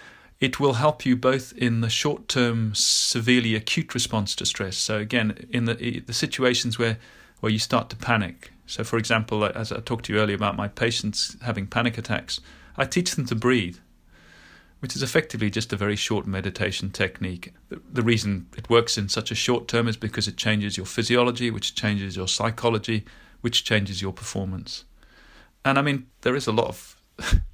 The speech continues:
Again, a lot of pushback sometimes around meditation. Just think of it as a skill. Think of it as a cognitive skill. One of the things that we've noticed, uh, in the teaching we've been doing in the last ten years is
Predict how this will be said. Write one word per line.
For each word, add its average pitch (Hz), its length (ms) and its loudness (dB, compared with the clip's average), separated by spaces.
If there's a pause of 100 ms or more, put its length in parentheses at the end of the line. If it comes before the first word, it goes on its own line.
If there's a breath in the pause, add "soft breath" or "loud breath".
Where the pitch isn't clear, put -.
(280)
Again, 131 260 4
a 120 40 4
lot 120 120 4
of 120 80 -2
pushback - 380 0
sometimes 123 440 0
around 120 240 2
meditation. 123 640 0 (680 loud breath)
Just - 220 0
think - 180 0
of 135 100 4
it 139 100 6
as 120 120 2
a 113 40 0
skill. 104 480 2
Think 120 200 -2
of 120 60 0
it - 20 0
as 107 80 0
a 104 60 2
cognitive 117 480 -2
skill. 104 180 -2
One 131 140 2
of 143 60 2
the 131 80 0
things 123 180 6
that 117 60 0
we've 110 140 2
noticed, 117 460 2
uh, 95 140 -2 (100)
in 98 140 -4
the 104 60 -2
teaching 127 400 0
we've 98 100 0
been 101 120 0
doing 104 180 0
in 104 40 0
the 101 60 0
last 104 240 0
ten 104 220 0
years 101 260 -2
is 110 140 -4